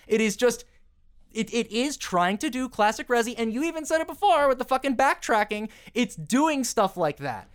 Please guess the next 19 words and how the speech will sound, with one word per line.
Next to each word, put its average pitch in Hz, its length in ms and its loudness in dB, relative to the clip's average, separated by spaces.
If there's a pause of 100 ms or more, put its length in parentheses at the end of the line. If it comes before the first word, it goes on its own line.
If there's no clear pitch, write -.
(320)
But, 226 280 0
but 226 160 2
it's 220 200 -4
doing 277 300 -2
it 269 80 0
in 240 80 2
a 220 80 4
way 196 400 0 (140)
that 196 120 0
feels 220 300 0
so 208 380 2
grindy 190 640 -2
because 175 300 -2 (160)
instead 254 340 0
of, 240 100 -4
let's 240 180 0
say, 233 140 -2
for 214 160 -6
example, 190 480 -2